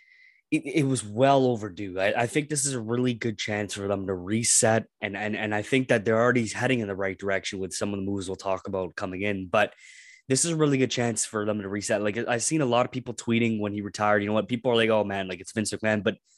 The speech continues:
people are excited, and people are gonna probably tune in. Tonight is Monday Night Raw. It's gonna be later on today at eight o'clock.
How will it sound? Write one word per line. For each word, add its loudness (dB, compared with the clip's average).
people 2
are 8
excited, 2
and -6
people 0
are 4
gonna 2
probably 2
tune 2
in. 4
Tonight 0
is -4
Monday -2
Night 0
Raw. 0
It's -4
gonna -8
be -4
later 0
on 0
today -2
at 0
eight 0
o'clock. 0